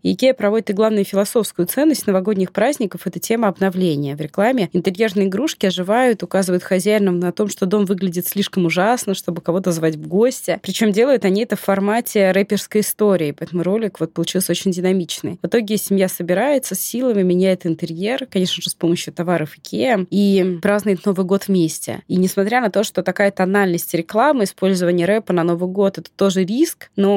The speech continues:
компании стараются омолодить их рекламу, сделать ее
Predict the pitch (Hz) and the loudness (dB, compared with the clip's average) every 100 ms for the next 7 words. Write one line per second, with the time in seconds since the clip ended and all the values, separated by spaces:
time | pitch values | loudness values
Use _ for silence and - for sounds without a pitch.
0 | 185 190 190 226 294 277 220 208 - 202 | 0 -2 -2 0 2 4 2 0 -2 2
1 | 220 233 - 202 175 - 196 208 214 220 | 2 2 0 0 0 2 2 2 2 -2
2 | 175 - - 175 175 - 190 190 226 262 | -4 -8 -8 -4 -4 -4 -4 0 0 2
3 | 294 202 180 208 190 - 190 180 214 220 | 0 0 0 0 0 -2 -2 2 2 2